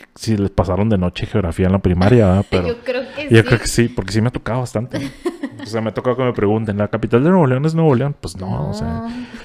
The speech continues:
Speaker 1: es Monterrey. O sea, hay ciudades que
Speaker 2: ¿Sabes
Speaker 1: se
Speaker 2: a mí
Speaker 1: llaman
Speaker 2: qué?
Speaker 1: diferente al estado.
Speaker 2: ¿Sabes que a mí que me ha tocado gente que piensan que Monterrey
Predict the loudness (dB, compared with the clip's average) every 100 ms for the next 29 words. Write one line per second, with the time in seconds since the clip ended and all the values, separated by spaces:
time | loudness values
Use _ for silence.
0 | -20 -16 -10 -4 0 0 0 0 -2 -4
1 | -8 -12 -16 -10 -6 0 2 2 4 8
2 | 10 8 6 2 -8 -14 -12 0 4 4
3 | 4 2 4 4 4 4 2 2 0 -2
4 | -6 -8 -8 -8 -10 -10 -10 -10 -10 -12
5 | -12 -12 -12 -12 -8 -6 -6 -8 -10 -10
6 | -10 -10 -14 -14 -14 -12 -12 -10 -10 -6
7 | -6 -6 -10 -10 -8 -8 -4 -6